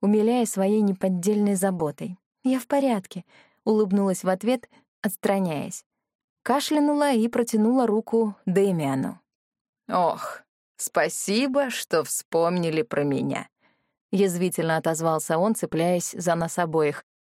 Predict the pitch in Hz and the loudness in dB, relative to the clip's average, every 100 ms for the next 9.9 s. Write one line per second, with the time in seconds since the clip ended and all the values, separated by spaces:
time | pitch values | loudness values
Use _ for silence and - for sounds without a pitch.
0 | _ _ - 381 370 269 220 233 233 302 | _ _ -2 2 2 2 2 4 2 0
1 | - 220 214 240 233 214 233 294 247 240 | -2 0 2 2 2 2 2 2 2 4
2 | 226 208 269 247 220 208 208 196 202 233 | 2 0 0 2 2 0 0 2 2 2
3 | 294 262 220 220 220 214 247 262 240 254 | 4 4 4 2 2 2 2 2 2 2
4 | 254 254 - 359 339 180 175 _ _ - | 0 -2 -2 0 0 0 -4 _ _ -16
5 | - 359 370 269 185 151 160 160 226 226 | -4 0 2 2 0 -2 -4 -2 0 2
6 | 254 180 175 185 _ _ _ _ 254 339 | 2 0 -4 -12 _ _ _ _ 0 2
7 | 330 294 240 233 247 240 277 233 294 370 | 2 2 2 2 2 2 2 2 0 0
8 | - 196 - 294 277 262 285 320 311 269 | 0 -2 -2 0 0 2 2 2 2 2
9 | 277 269 - 277 294 294 269 175 165 | 2 0 0 0 0 2 2 0 -4